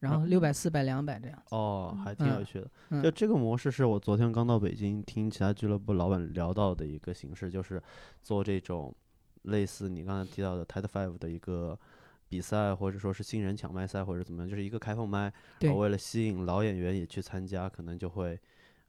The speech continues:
Speaker 2: 呃，给这个比赛投出来的奖发钱之类的。
Speaker 1: 嗯。
Speaker 2: 然后最早发明这种就是，比如说第一名一千块钱，你只要得第一就是一千，然后通吃，然后二三四五全没有，就是这种。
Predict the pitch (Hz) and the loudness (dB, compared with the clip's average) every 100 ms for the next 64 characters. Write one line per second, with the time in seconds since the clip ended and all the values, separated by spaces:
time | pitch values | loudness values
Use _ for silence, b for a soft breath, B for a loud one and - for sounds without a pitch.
0 | - 90 87 - 87 78 92 - - 104 | -10 -8 -6 -4 -4 -4 -8 -12 -8 -4
1 | 98 92 90 95 - 92 95 92 92 85 | -4 -6 -6 -6 -4 -6 -4 -4 -4 -6
2 | - - - 101 107 - 82 87 90 95 | -10 -18 -4 -2 -2 -4 -10 -8 -6 -4
3 | 87 92 - 165 151 143 b b - - | -4 -8 -2 0 2 -2 b b -12 -8
4 | 95 92 - 110 98 82 95 95 95 95 | -4 -4 -2 -2 -2 -4 -4 -4 -2 -4
5 | 92 85 87 90 85 87 101 98 127 131 | -4 -6 -8 -8 -6 -4 -4 -4 -2 0
6 | 113 113 113 127 120 113 98 90 104 b | 0 -2 -4 -2 0 0 0 -6 -8 b
7 | b 131 135 151 139 123 143 156 107 - | b -4 2 4 4 2 0 -2 -6 -10
8 | _ - 110 110 95 101 90 - - 98 | _ -2 0 -2 -4 -6 -6 -10 -6 -2
9 | 101 95 - 113 - 107 95 _ 95 95 | 0 -2 -2 -4 -2 -2 -4 _ -2 -2
10 | - 101 101 98 80 - 85 85 82 - | 0 0 0 -2 -6 -8 -8 -8 -10 -14
11 | b b b b - - 95 92 87 | b b b b -12 -10 -6 -4 -4